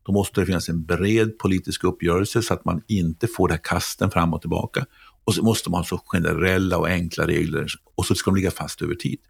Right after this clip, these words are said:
Men då kommer nästa fråga. Är det här ett effektivt sätt att, att hjälpa människor in på bostadsmarknaden? Ja, vi vet ju att det här kostar statskassan stora pengar. Eh, de här tre, tre, tre och en halv miljarder som var avsatta kommer inte räcka riktigt. Eh, nu är det borta.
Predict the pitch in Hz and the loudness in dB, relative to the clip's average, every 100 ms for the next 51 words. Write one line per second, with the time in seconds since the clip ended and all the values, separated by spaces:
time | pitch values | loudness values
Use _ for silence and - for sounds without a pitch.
0 | _ _ _ _ - 143 175 175 160 117 | _ _ _ _ 2 4 6 4 2 2
1 | - 127 107 73 73 _ - 101 92 87 | 0 0 0 -2 -8 _ -2 0 2 0
2 | - 160 165 - 120 98 - 82 71 76 | 0 0 0 0 0 0 0 -4 -4 -6
3 | 76 95 - - 87 78 87 87 80 80 | -4 -6 -4 0 0 0 0 2 0 -2
4 | 82 80 85 85 - - 113 113 - _ | -2 0 0 0 -2 0 0 -2 -10 _
5 | _ _ _ 117 117 113 104 - 131 117 | _ _ _ 0 2 4 2 2 0 0
6 | - 101 _ - 95 - 98 - - 92 | 0 -4 _ -2 -2 0 -2 -2 0 0
7 | - 85 85 87 95 82 - 87 101 127 | 0 -2 0 0 2 2 2 2 2 2
8 | 139 _ _ - - - - - 85 90 | -2 _ _ -10 -8 -6 -6 -6 -2 -2
9 | 87 - 98 92 90 92 - 90 90 - | 0 2 2 4 2 0 -2 0 2 2
10 | 87 90 87 92 87 85 90 101 101 87 | 2 2 2 2 2 2 2 2 0 0
11 | 92 90 - - 90 90 90 95 - 95 | -2 -2 -2 0 0 0 0 0 0 0
12 | 92 104 - _ _ _ _ _ - - | 0 -2 -4 _ _ _ _ _ -20 -18
13 | - 107 101 101 101 - 101 98 95 90 | -2 2 4 4 2 2 2 4 2 0
14 | - 98 107 135 | 0 0 2 0